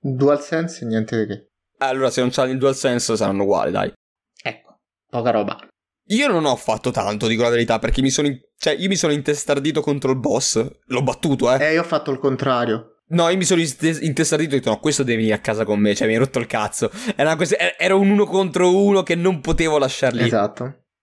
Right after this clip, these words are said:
Speaker 2: Allora, facciamo un passo indietro prima di parlare del boss.
Speaker 1: Sì, sì, sì, perché prima c'è, pff, tantissima roba.
Speaker 2: Il gioco si apre praticamente in, in, in una, in una zona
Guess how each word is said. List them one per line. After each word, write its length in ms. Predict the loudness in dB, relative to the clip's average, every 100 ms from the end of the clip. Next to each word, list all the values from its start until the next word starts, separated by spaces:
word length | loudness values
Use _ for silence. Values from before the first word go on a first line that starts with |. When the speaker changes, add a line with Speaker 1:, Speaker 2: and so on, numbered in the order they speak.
| -2
Speaker 2:
Allora, 360 | 2 2 0 -6 _ _ _ _ _
facciamo 240 | -2 2
un 100 | 2
passo 280 | 0 -2 -2
indietro 300 | -2 0 0
prima 160 | 2 2
di 100 | 2
parlare 220 | 2 2
del 120 | 2
boss. 440 | 2 2 2 0 -2
Speaker 1:
Sì, 300 | -2 2 2
sì, 180 | 2 -2
sì, 240 | -2 -4 -4 -6
perché 300 | -6 -4 -4
prima 320 | -2 0 0 -2
c'è, 120 | -8
pff, 240 | -10 -10 -10 _ _
tantissima 560 | -12 -8 -6 -6 -2 0
roba. 280 | 0 -2 -12 _ _ _ _ _ _ -2
Speaker 2:
Il 120 | 2
gioco 260 | 2 0
si 160 | 0 0
apre 320 | 0 0 -2
praticamente 580 | -2 0 0 2 0 0
in, 120 | 2 2 2 0
in, 300 | 0 -2 -2 0
in 160 | 2
una, 520 | 2 2 0 -2 -4 -4
in 140 | -4 -2
una 200 | -2 0
zona 600 | 0 2 2 0 -2